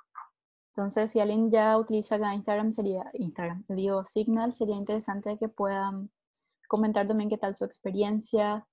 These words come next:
y, y nada, porque hay un, hay un montón de configuraciones que hacen que Signal sea una de las aplicaciones más seguras hoy en día.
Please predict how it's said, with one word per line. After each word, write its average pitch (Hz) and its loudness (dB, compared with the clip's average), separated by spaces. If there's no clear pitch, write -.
y, 190 -2
y 208 -4
nada, 196 0
porque 208 0
hay 208 4
un, 220 4
hay 214 4
un 220 6
montón 226 4
de 226 2
configuraciones 226 4
que - -4
hacen 208 0
que 220 2
Signal 202 -2
sea 196 -2
una 208 4
de 202 6
las 220 4
aplicaciones 220 2
más 214 0
seguras 202 0
hoy 208 0
en 190 -6
día. 190 -8